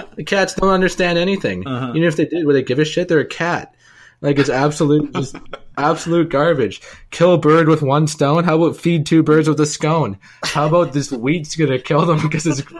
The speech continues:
Speaker 1: poisonous? Like, this is stupid. They're gonna keep on changing. They're gonna be policing your language. They're gonna be policing, like, your Instagram, social media posts. These are the same, the same groups of people.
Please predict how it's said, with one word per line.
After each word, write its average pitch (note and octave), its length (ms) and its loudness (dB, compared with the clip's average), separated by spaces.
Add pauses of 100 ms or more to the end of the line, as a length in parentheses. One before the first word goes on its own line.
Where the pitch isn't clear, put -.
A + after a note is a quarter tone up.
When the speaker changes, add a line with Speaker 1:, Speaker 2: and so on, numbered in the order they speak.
Speaker 1:
poisonous? D#3 640 0 (300)
Like, C#3+ 180 2
this D#3+ 180 0
is D3+ 140 -2
stupid. F#3+ 500 -4 (440)
They're D#3 100 0
gonna E3+ 180 2
keep F#3+ 240 -4
on E3+ 220 2
changing. D#3 360 -2
They're D3 100 2
gonna D#3 140 2
be C#3+ 200 -2
policing E3+ 460 0
your F3 100 2
language. B2 540 0 (320)
They're C3+ 100 -4
gonna B2+ 140 0
be A#2 40 -4
policing, D#3 760 2
like, B2+ 460 0
your B2+ 140 2
Instagram, A#2+ 600 -2
social C3 300 -4
media A#2+ 300 -2
posts. G2+ 260 -2
These E3 120 0
are F3 100 0
the D#3+ 60 2
same, E3 320 0
the C#3 120 -4
same E3+ 260 -2
groups D#3 300 -2
of - 80 -6
people. G#2+ 460 -6